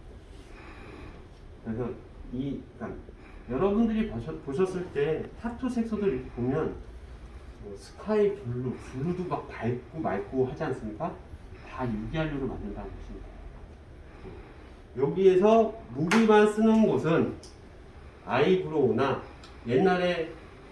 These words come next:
헤어라인, 지금도 많이 하시죠? M자 헤어라인 할 때, 엠버 선을 그을 때, 이럴 때 쓰는 색소들은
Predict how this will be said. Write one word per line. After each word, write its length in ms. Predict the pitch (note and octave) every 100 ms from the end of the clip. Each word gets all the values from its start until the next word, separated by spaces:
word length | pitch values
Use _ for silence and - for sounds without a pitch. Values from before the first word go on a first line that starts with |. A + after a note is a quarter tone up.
| - -
헤어라인, 440 | A3 A3+ G#3 D3 -
지금도 320 | F#3+ A3+ G#3+
많이 220 | D3+ D#3
하시죠? 440 | F#3 - - F#2 - - - G#2+
M자 380 | B2 C#3 D3+ C3+
헤어라인 500 | D#3+ F#3+ F#3 D#3 C#3
할 200 | B2 A2+
때, 320 | G#2+ - G3 - - - - - - - -
엠버 380 | A2 D3+ D#3+ D#3
선을 420 | D3+ G#3 A3+ A3
그을 240 | - A2+ -
때, 340 | A2 A#2 - A2+
이럴 320 | C3 D3 C#3+
때 140 | D3
쓰는 560 | C3+ C3+ B2+ C3+ C#3+ - - - -
색소들은 680 | D#3 D3 C3 B2+ E3+ G3